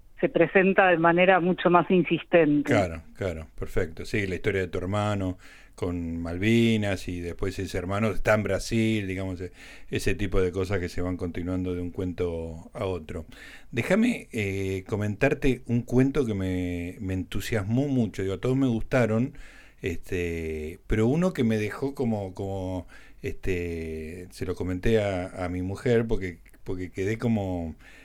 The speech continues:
Speaker 2: impactado y entusiasmado, porque es muy salvaje el cuento. Es el cuento que se llama El Esquive, este, y tiene,
Speaker 1: Sí.
Speaker 2: tiene, <laughs> tiene una idea genial,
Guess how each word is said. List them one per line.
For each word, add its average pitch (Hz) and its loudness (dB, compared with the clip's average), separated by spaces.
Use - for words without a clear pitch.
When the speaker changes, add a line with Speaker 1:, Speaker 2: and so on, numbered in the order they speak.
Speaker 2:
impactado 107 4
y 87 -8
entusiasmado, 107 0
porque - 2
es 139 4
muy 156 2
salvaje 123 6
el 90 -6
cuento. 90 -6
Es - -6
el 107 -2
cuento 131 2
que 110 2
se 98 -6
llama 113 0
El 98 -2
Esquive, 107 4
este, 87 -2
y 90 -12
tiene, 160 6
Speaker 1:
Sí. - -20
Speaker 2:
tiene, 165 6
<laughs> - 8
tiene - 6
una 180 2
idea 131 2
genial, 123 2